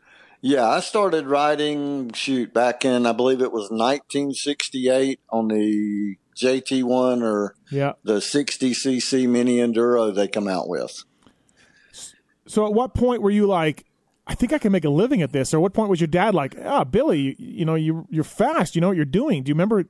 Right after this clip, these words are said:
Speaker 2: kind of thinking like, "Shit, I think I can make money racing motorcycles"?
Speaker 1: He was just always really supportive, you know, growing up. I grew up,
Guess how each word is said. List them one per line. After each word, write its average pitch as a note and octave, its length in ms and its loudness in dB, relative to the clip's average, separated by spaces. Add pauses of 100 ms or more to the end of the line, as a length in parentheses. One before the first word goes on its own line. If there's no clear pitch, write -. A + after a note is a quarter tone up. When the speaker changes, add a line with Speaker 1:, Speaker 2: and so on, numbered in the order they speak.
Speaker 2:
kind F#3+ 160 2
of D#3+ 80 -2
thinking G3 240 0
like, D3+ 240 0 (460)
"Shit, - 360 -2
I C#3 60 -2
think F#3 140 0
I F3+ 60 2
can D3+ 120 -2
make D#3 160 0
money E3+ 240 2
racing D3+ 320 0
motorcycles"? A3+ 600 -2 (760)
Speaker 1:
He A3 360 2
was F#3+ 280 0
just E3+ 300 0
always F3 480 2
really D#3 340 2
supportive, D#3 1000 -2
you C#3+ 140 0
know, B2 180 4
growing C3+ 400 0
up. C#3+ 340 0
I C3 140 2
grew C3 260 0
up, C3+ 380 -2